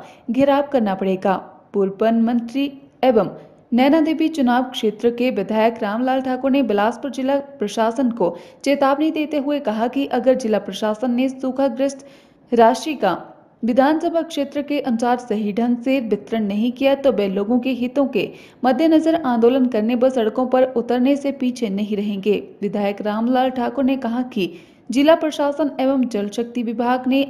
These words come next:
अभी गर्मियों के दिनों में होने वाली पेयजल की किल्लत को दूर करने तक की योजना तैयार नहीं की है और ना ही गंभीर है, जबकि नैना देवी विधानसभा क्षेत्र की भाखड़ा व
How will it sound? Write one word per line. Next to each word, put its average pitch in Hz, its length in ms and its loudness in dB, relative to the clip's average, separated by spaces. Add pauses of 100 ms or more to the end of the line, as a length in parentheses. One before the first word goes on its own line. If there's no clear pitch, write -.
अभी 208 260 -2 (340)
गर्मियों 262 380 4
के 330 120 -4
दिनों 302 240 0
में 311 220 0
होने 240 240 -2
वाली 233 260 0
पेयजल 220 360 -2
की 240 160 -4
किल्लत 240 380 -2
को 254 160 -2
दूर 196 280 -4
करने 214 280 -2
तक 247 320 -6
की 262 180 -2
योजना 220 540 -2 (320)
तैयार 269 340 2
नहीं 226 240 0
की 220 200 -4
है 262 180 2
और - 180 -2
ना 220 180 0
ही 247 200 -2
गंभीर 190 460 -4
है, 202 200 -2 (380)
जबकि 208 420 -4 (360)
नैना 226 280 2
देवी 262 280 2
विधानसभा 226 600 0
क्षेत्र 220 400 -4
की 240 180 -4
भाखड़ा 233 400 0
व 185 160 2